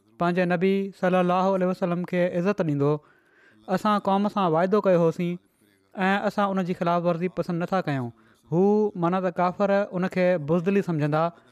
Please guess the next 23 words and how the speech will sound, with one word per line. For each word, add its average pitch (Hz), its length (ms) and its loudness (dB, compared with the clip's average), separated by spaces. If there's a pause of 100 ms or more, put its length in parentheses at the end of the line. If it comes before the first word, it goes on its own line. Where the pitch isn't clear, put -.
(2500)
توهان 202 600 2
حضور 202 420 4 (140)
واعدي 180 340 2
جي 185 80 -2
مطابق 180 520 -2
هلو، 180 320 2 (960)
بخدا 190 680 0
ان ۾ 185 260 -2
ضرور 180 240 0
ڀلائي 170 420 0
آهي." 175 160 0
هي 190 100 2
جذبات 180 400 0
ٻڌي 185 560 -2
پاڻ 180 200 0
سڳورا 180 380 -2
صلي 175 140 -6
الله 175 40 0
عليه 175 140 -4
وسلم 180 200 -4 (300)
ڏاڍو 185 200 0
خوش 185 220 -4
ٿيا. 156 280 0